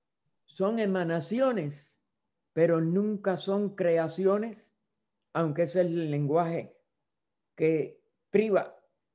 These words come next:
en los niveles de las religiones, de las filosofías mismas a veces. Muy pocas filosofías llegan a esta abstracción y que, no, que son indebidamente después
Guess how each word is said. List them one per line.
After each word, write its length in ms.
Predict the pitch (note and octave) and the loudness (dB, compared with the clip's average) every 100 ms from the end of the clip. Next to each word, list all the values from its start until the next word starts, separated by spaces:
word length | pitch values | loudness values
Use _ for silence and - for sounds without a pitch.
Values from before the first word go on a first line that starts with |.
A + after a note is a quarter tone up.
| - | -4
en 180 | E3+ D#3+ | 0 0
los 120 | D#3+ | 0
niveles 720 | D#3 D#3+ F3 F3 D#3 - _ _ _ _ _ _ _ - | 0 6 6 6 0 -10 _ _ _ _ _ _ _ -8
de 720 | E3 D#3+ D#3 F3+ G#3 G3+ - | -4 -2 0 0 0 -4 -10
las 200 | D#3+ F3 E3 | -2 0 2
religiones, 800 | E3 D#3+ E3+ G3+ F#3+ F#3+ F#3 | 0 2 4 6 6 2 0
de 120 | E3+ D3+ | -2 -4
las 140 | D3 | -2
filosofías 840 | F3 F3+ - E3 - A#3 B3 F3 | 4 4 4 0 -2 -4 -4 -2
mismas 480 | D3+ F3 F#3 F3+ E3+ | -2 -2 0 0 -2
a 100 | D#3 | 0
veces. 580 | D#3 E3 G#3+ A3 - _ _ _ _ _ _ _ _ _ | 2 0 -4 -12 -14 _ _ _ _ _ _ _ _ _
Muy 140 | D3+ | -10
pocas 340 | D3 F#3+ G3+ E3+ | 0 0 2 2
filosofías 640 | F#3+ F3 F3 D3 F#3 F3+ | 2 2 0 0 2 2
llegan 340 | D#3 A3 G#3 F3+ | 2 2 2 0
a 100 | F3 | 0
esta 220 | F#3 F3+ | -2 -4
abstracción 680 | E3 E3 E3 - D#3+ E3+ - _ _ _ _ _ _ - | -4 -6 -6 -4 -4 -4 -10 _ _ _ _ _ _ -2
y 180 | A3 G3 | 0 2
que, 140 | G3 | 4
no, 240 | G3 - | 2 -2
que 220 | - G3 E3+ | -4 0 2
son 260 | G3+ G#3+ | 2 0
indebidamente 1120 | A3 G3 E3+ G3 G3+ F3+ F#3 F#3+ G3 F#3+ - _ | 2 4 4 4 2 2 0 2 2 2 -2 _
después 760 | D#3+ D3+ E3 F3+ F#3+ F#3 - | -2 -2 0 2 2 0 -12